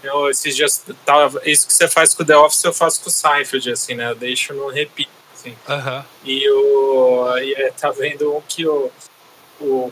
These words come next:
Speaker 1: Kramer, né, que é um dos personagens, ele fica bravo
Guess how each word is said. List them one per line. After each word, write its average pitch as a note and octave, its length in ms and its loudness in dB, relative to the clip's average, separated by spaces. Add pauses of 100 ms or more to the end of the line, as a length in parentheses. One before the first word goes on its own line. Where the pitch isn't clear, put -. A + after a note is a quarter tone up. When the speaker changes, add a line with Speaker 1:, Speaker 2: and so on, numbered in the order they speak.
Speaker 1:
Kramer, F#3+ 540 2 (120)
né, D3+ 280 0
que - 100 -12
é C3+ 40 2
um C3 100 0
dos C3 100 -6
personagens, D3 960 -2
ele D3 540 -4 (380)
fica - 400 0
bravo D#3 440 4